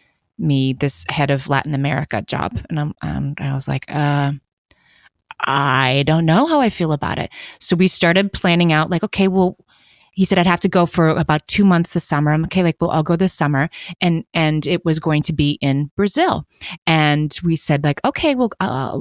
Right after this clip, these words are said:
I guess we would go spend the summer in Brazil. Um, w-, we already know a little bit of Spanish. We'll get much better at our Spanish." Like, "Okay." And I was wrapping my head around, like,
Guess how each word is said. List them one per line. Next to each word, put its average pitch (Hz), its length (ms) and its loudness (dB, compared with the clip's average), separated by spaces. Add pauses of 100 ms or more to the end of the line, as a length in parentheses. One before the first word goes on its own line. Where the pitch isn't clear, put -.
I 170 100 0
guess 185 280 0
we 214 80 4
would 180 160 4
go 170 180 2
spend 170 340 0
the 160 60 0
summer 160 300 2
in 170 160 6
Brazil. 165 720 2 (440)
Um, 156 680 2
w-, 170 180 -6
we 170 180 2
already 165 180 4
know 156 140 6
a - 80 4
little 156 120 4
bit 156 100 2
of 156 80 0
Spanish. 151 600 0
We'll 180 120 4
get - 180 2
much 180 420 0
better 160 220 2
at 151 80 2
our 143 140 2
Spanish." 233 580 0
Like, 190 200 0
"Okay." 294 420 2
And 190 100 4
I 175 60 4
was 170 140 2
wrapping 185 280 2
my 180 100 4
head 180 200 4
around, 165 260 4
like, 156 220 2